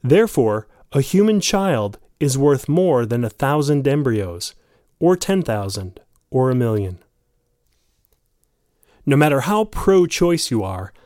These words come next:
I would hope that you can spot the flaws in this argument. Let's go through them one at a time. Before we do, a word about the first premise.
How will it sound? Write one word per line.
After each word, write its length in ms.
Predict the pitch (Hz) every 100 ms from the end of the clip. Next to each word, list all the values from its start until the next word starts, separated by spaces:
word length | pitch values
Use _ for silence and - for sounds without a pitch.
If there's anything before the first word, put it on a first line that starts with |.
| _ -
I 80 | 160
would 240 | 165 -
hope 260 | 277 269 -
that 140 | 202
you 100 | 175
can 160 | 170 151
spot 320 | - 170 170
the 80 | 139
flaws 420 | - 175 165 120
in 120 | 113
this 160 | 113 135
argument. 500 | 131 117 104 90 - _ _ _ _ _ _ _ -
Let's 220 | 151 214
go 140 | - 240
through 300 | - 233 214
them 320 | 135 117 110
one 260 | 131 160 170
at 200 | 156 135
a 40 |
time. 460 | - 139 113 95 92 - _ _ _ _ _ _ -
Before 340 | 147 135 185 220
we 140 | 220
do, 380 | 165 196 120 95 - _ _ _ -
a 80 | 147
word 420 | 147 208 139 117
about 220 | 120 123
the 80 | -
first 360 | - 147 135 -
premise. 520 | 156 135 101 -